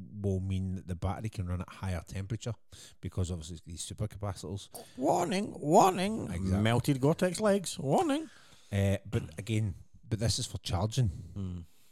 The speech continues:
Speaker 1: specifically. So it can run at high temperatures while still remaining stable. So what it means is, is that you can feed them higher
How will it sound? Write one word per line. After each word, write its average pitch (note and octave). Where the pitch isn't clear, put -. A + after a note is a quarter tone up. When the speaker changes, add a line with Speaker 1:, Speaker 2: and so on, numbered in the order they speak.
Speaker 1:
specifically. -
So G2+
it G#2
can A2
run B2+
at A#2+
high G2+
temperatures G2+
while F#2
still G2+
remaining F2+
stable. G#2+
So F2+
what A2+
it F#2+
means G2
is, F2
is F2
that E2+
you F2+
can E2+
feed G#2+
them G#2
higher F#2